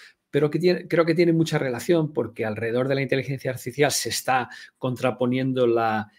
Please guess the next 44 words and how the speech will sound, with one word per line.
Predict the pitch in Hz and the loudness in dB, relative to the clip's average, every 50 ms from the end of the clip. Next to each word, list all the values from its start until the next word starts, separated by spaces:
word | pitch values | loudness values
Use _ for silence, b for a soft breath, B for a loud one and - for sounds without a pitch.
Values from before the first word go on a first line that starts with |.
| b b b | b b b
inteligencia | 120 117 117 117 117 - 143 135 - 143 131 | -8 -6 -4 -4 -2 0 -2 -2 0 0 -2
humana, | 123 127 143 143 151 185 202 202 196 | -2 -2 -2 -2 -2 -2 -4 -4 -6
que | - | -6
es | 107 - | -8 -8
un | 117 107 | -8 -10
concepto, | - 104 107 - 113 107 - - 107 104 98 98 95 95 101 95 98 | -10 -10 -12 -10 -12 -14 -12 -8 -8 -8 -6 -8 -10 -10 -14 -16 -18
bueno, | 117 135 131 127 - - _ _ 101 | -18 -18 -18 -18 -18 -20 _ _ _
muy | 104 104 107 110 | -12 -8 -4 -2
amplio | 117 117 123 120 123 135 143 147 - - | -2 -2 -2 -2 0 2 2 2 2 0
y, | 143 107 107 - - - - | -2 -4 -6 -8 -12 -14 -12
y | - | -8
muy | 113 113 | -8 -6
complejo | - 120 110 110 123 123 - - - 185 269 - | -6 -6 -2 0 0 0 0 2 0 0 0 -2
y | - 117 104 | -4 -8 -6
muy | 104 113 117 | -2 2 4
largo. | 123 123 123 127 135 151 160 - B B B B B B B B B B - - | 6 6 6 4 4 2 0 -2 B B B B B B B B B B -6 -4
Eh, | - 57 53 55 - - | -2 0 0 -2 -4 -4
y, | - 143 139 135 131 131 127 123 123 123 - - 131 127 | -2 0 0 2 2 0 0 0 -2 -2 -2 -4 -4 -4
y | |
entonces | 123 120 135 131 175 165 - - | -4 -4 -2 0 0 0 0 2
yo | 143 156 151 | 2 2 2
no | 156 147 | 2 4
sé | - 160 151 | 4 4 4
si, | - - 151 156 160 165 170 175 - B B B B B B B - | 4 4 4 6 8 8 6 4 2 B B B B B B B -8
eh, | - 120 - - - - - - | -6 -4 -4 -6 -6 -8 -10 -10
en | - - | -10 -6
fin, | - - 165 151 127 110 104 104 - | 0 4 4 4 4 2 -2 -8 -6
es, | - 107 - - - - | -6 -4 -4 -6 -4 -2
una | 147 147 143 | -2 0 0
cosa | - 156 - 160 156 - - _ - | 0 -2 -2 -2 -2 -4 -6 _ -6
se | - - 151 143 | -4 -2 -2 -2
contrapone | 139 123 131 127 - - 143 143 143 | 0 0 0 0 0 0 0 2 2
a | 139 139 | 2 4
la | 139 139 | 4 4
otra | 139 139 139 143 151 - | 2 2 2 2 0 0
o | - - 117 | -2 0 0
una | 120 131 143 143 147 147 143 - - - _ _ | 2 2 2 2 2 2 2 0 -4 -12 _ _
está | - - - - | -10 -8 -4 -2
al | 135 - | -2 -2
servicio | - 127 120 120 113 135 120 | -2 -4 -4 -6 -6 -6 -6
de | 110 | -4
la | 113 139 | -2 -2
otra. | 143 - - - 107 | -2 -2 -4 -8 -12
Esto, | - - - 123 107 104 110 | -10 -8 -6 -6 -8 -8 -10